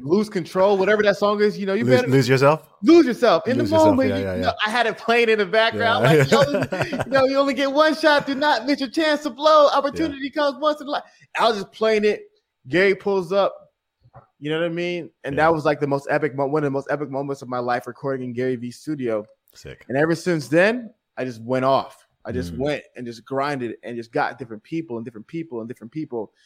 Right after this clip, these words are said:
Speaker 1: And then, you know what I mean? Then eventually, I think it was, like, August of last year, that's when, you know, the floodgates really, you know what I mean, broke. And, and that's when the podcast really started taking off.
Speaker 2: Awesome, man. That, that's, that's phenomenal. That's, uh,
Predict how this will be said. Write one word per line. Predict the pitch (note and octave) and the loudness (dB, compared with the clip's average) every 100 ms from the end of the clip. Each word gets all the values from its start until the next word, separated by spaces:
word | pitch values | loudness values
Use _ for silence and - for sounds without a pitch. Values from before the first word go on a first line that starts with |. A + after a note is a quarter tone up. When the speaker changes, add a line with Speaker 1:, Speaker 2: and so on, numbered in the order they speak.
| _ _ - | _ _ -8
Speaker 1:
And | C3 B2+ | -6 -2
then, | C#3+ C#3+ | -2 -2
you | C#3 | -4
know | C3 | -6
what | C3 | -6
I | |
mean? | B2+ C3+ C3 | -6 -8 -4
Then | B2+ | -4
eventually, | B2 A2+ C#3+ - C#3 C3 B2 | -4 -4 -6 -6 -8 -8 -8
I | - | -10
think | D3 | -10
it | C#3 | -10
was, | A#2+ | -8
like, | A2+ | -6
August | A#2+ C3 B2+ A#2+ | -2 -2 -4 -12
of | A2+ | -6
last | B2 C3 - | -4 -4 -8
year, | A#2+ | -10
that's | A#2+ C3 - | -6 -8 -6
when, | B2+ B2 | -6 -4
you | A#2+ | -4
know, | A#2+ A2+ - _ _ _ - | -2 -2 -4 _ _ _ -12
the | A#2 | -12
floodgates | - - D3 B2+ C3 A2 - | -10 -2 -2 0 -4 -6 -10
really, | B2+ C3 B2 A2 _ - _ | -6 -6 -6 -10 _ -20 _
you | B2 | -12
know | A#2+ | -8
what | A#2+ | -8
I | A#2+ | -8
mean, | A#2+ A2+ | -8 -8
broke. | G#2 B2 B2 A2 - | -6 -4 -4 -4 -12
And, | A2 A2 G#2 | -12 -12 -14
and | F#2+ G#2+ G2+ G#2 | -12 -12 -12 -8
that's | A2+ A#2+ - | -4 -6 -6
when | A2+ G#2+ | -10 -10
the | |
podcast | G2+ A2+ A2 G#2+ G#2+ | -10 -10 -8 -10 -14
really | G#2+ | -16
started | G#2 G#2 | -14 -14
taking | G2+ G2+ | -16 -16
off. | G2 F2+ _ _ _ | -16 -18 _ _ _
Speaker 2:
Awesome, | F2+ F2+ - E2+ | -12 -10 -8 -10
man. | E2 F#2 G2+ _ _ | -10 -12 -14 _ _
That, | B2+ C3+ | 0 2
that's, | B2+ C#3 - | 0 -2 -2
that's | D3 C#3+ | 0 0
phenomenal. | - G2 F#2+ F#2 F2+ | 0 -2 -2 -2 -4
That's, | G2+ G#2+ - | -4 -4 -4
uh, | A2+ F#2+ | -2 -2